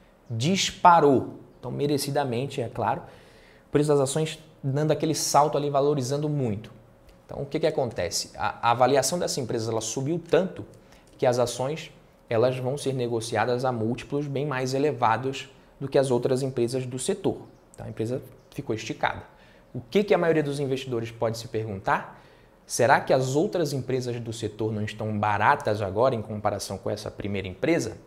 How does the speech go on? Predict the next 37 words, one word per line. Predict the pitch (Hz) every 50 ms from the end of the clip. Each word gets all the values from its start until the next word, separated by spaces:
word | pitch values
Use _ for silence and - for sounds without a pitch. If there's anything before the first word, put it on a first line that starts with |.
| - -
Afinal | - - - 107 104
de | 107 107
contas, | - - 131 160 - - 107 101 - - - - _ - _ -
né, | 123 123 120 - - - - - _ _ -
essas | - 113 - 117 110
empresas | 113 110 - 107 113 127
são | - - 180
do | 175 175
mesmo | 160 143 131 123 135 151
setor. | - - 240 - - 156 127 - - - - - - _
Então, | - 117 107
vale | 107 107 117
a | -
pena | - 117 113 135 190 - - - -
a | 165
gente | 160 170 165 -
pegar | - - 147 147
a | 147
mais | 156 156 156 156
barata. | 165 180 190 170 131 104 - - - -
Se | - - - - - -
a | 131
primeira | 123 - - 120 127 131 147 165 196
empresa | 196 135 - 147 139 123 104 92 90 - - - -
tá | - 117
muito | 113 104 101 98 95 -
esticada, | 107 - - 160 156 - 135 120 120 139 156 170 - - - - - - - - - - -
então | 120 110 - 135 131 143 - - -
outras | - 143 156 180 214 247 262 262 - - 214 202 180 151 151
empresas | 147 131 120 - 107 104 107 107 117 139 - - - - - - - - - - - - - - _
deveriam | 117 113 117 104 113 107 107 117 160 196 220 220
negociar | 196 170 160 160 151 160 - 135 123 127
as | 123 117 120
múltiplos | 120 110 110 113 120 113 - - - 110 107
também | - - 120 107 101 98 104 107 107 98 95 -
elevados | - 117 110 104 101 101 104 113 135 165 170 135 - -
ou | - 135 120 110 -